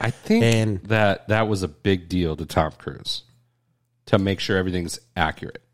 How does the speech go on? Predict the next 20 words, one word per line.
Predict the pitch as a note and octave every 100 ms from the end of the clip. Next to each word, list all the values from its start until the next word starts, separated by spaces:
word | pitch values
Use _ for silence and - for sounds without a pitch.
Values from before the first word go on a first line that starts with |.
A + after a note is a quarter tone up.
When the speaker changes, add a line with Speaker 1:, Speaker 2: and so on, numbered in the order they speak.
| -
Speaker 2:
And | C#3 B2
it | C#3
is. | C#3 D#3+ - - -
And | B2+ A#2+
he | C3+
said, | - D3+ B2
he's | G2 A#2+
like, | A2+ G#2
"I," | A2+ B2+ - - - -
and | D3+ D3+
even, | E3 E3 F3 D#3+ - _
even | D3 E3+ F3+ F#3 D#3
the, | B2 A#2 A2+ -
the, | A#2+ A#2+ A2 G#2 G#2 - _
at | A2+ A#2+
the | C3 B2
end | B2+ C3
of | C#3+
the | C3+
movie, | D3+ C#3+ F#2+ -